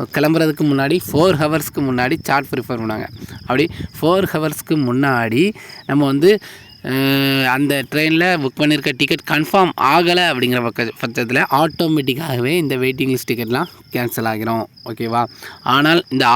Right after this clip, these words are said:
ஆர்ஏசி அப்படி கிடையாது. ஆர்ஏசி அப்படி சொல்லி பார்த்தீங்கன்னா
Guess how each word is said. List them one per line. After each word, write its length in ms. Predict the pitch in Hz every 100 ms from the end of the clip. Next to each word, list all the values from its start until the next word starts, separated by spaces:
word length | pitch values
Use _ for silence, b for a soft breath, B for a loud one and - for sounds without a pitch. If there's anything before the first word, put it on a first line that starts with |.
| 147
ஆர்ஏசி 380 | 180 160 - 175 -
அப்படி 180 | 117 113
கிடையாது. 320 | 113 110 110 - - - 120
ஆர்ஏசி 380 | 151 156 143 156
அப்படி 160 | 139 120
சொல்லி 140 | 123 117
பார்த்தீங்கன்னா 400 | 117 117 117 139